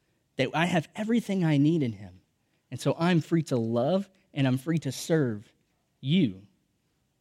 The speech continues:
Um, you contrast that with Saul, who's not committed to God. He does not aim to bring glory to God through his relationship with, with David. His aim is to bring glory to himself by controlling David. Saul's posture towards David is, "If we're going to be in relationship,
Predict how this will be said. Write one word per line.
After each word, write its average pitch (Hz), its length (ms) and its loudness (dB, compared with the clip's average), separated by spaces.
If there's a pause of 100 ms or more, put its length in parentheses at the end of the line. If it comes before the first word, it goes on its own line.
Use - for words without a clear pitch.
(760)
Um, 127 200 4
you 135 60 0
contrast 156 400 6
that 139 140 4
with 123 80 -8
Saul, 127 460 6 (300)
who's 135 200 0
not 147 340 4
committed 117 360 0
to 117 60 -6
God. 107 200 0
He 180 100 2
does 165 180 4
not 135 220 2
aim 170 180 4
to 143 80 0
bring 165 400 2 (240)
glory 156 220 6
to 156 100 -2
God 165 240 6
through 170 100 4
his 160 160 4
relationship 156 420 2
with, 160 140 -10
with 160 160 2
David. 165 280 4
His 196 400 0
aim 180 240 2
is 156 140 -4
to 151 60 -4
bring 143 160 4
glory 151 260 4
to 170 140 2
himself - 600 2 (340)
by 139 100 8
controlling 202 640 6 (300)
David. 147 260 6
Saul's 240 320 8
posture 220 540 4
towards 175 340 4
David 190 460 8 (200)
is, 165 140 6
"If 160 140 2
we're 254 240 10
going 254 240 8
to 214 60 6
be 214 160 8
in 208 100 6
relationship, 202 720 6